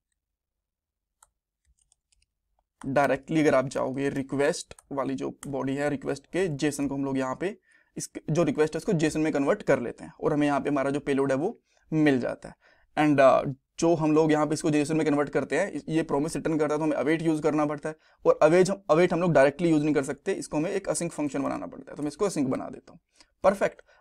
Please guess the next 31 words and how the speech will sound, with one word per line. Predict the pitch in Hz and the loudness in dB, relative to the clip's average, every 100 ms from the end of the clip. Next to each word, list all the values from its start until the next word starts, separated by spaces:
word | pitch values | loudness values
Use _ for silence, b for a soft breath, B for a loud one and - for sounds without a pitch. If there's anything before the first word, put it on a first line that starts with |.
| - | -4
अच्छा | 139 151 | -2 0
तो | 160 | 2
हमारे | 160 160 | 6 6
यहाँ | 175 | 6
पे | 185 | 2
पेलोड | 214 165 151 127 | 2 4 4 4
आ | 117 | 0
जाएगा। | 92 101 - b b b 196 | -6 -12 -16 b b b 4
अब | 165 | 6
जब | 190 | 6
हमारा | 196 226 | 8 6
पेलोड | 233 170 175 196 185 | 4 4 6 6 8
आएगा | 143 160 143 | 8 8 4
ना | 151 | 2
तो | 190 | -2
कुछ | 226 - - | -4 -4 4
कैसा | 170 175 156 | 4 6 4
आएगा | 139 | 6
मैं | 151 | 2
आपको | 139 147 | 0 -4
बताता | 139 117 - | -6 -8 -12
हूँ। | - _ _ _ - | -20 _ _ _ -8
अ, | 143 143 151 _ _ 131 | -6 -4 -6 _ _ -10
again | 139 151 | -4 -2
मैं | 156 143 | -2 -2
इसको | 135 160 190 | -6 -4 -2
दोबारा | 151 139 135 139 | 0 0 0 0
से | - 190 | -2 -4
क्रिएट | 143 139 135 | -2 -6 -4
करता | 135 127 | -8 -6
हूँ | 139 214 | -8 -10